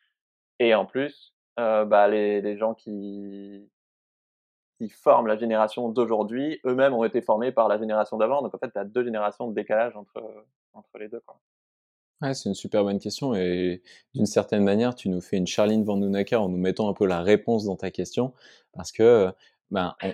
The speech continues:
Speaker 2: on voit que structurellement, euh, l'école, elle sera toujours dans l'incapacité de former, euh, les jeunes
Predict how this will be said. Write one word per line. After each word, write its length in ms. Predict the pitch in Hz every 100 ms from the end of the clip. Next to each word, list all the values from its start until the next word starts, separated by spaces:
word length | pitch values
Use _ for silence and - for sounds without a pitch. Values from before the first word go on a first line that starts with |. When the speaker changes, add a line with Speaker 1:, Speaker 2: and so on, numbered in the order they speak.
| -
Speaker 2:
on 120 | 98
voit 180 | 98 127
que 140 | 110
structurellement, 1000 | - - 135 - 127 110 107 117 143 143 - 98
euh, 100 | 98
l'école, 500 | 104 104 131 139 -
elle 240 | 95 95
sera 540 | - - 98 95 90 85 _
toujours 600 | - 156 131 131 156 175 _ _ _
dans 140 | 95 92
l'incapacité 1080 | 104 147 147 - 127 - 107 - 123 165 _ _ _ -
de 160 | 98
former, 680 | 95 120 110 120 131 135 135 - 95
euh, 140 | 92
les 160 | 92 95
jeunes 500 | 101 117 143 120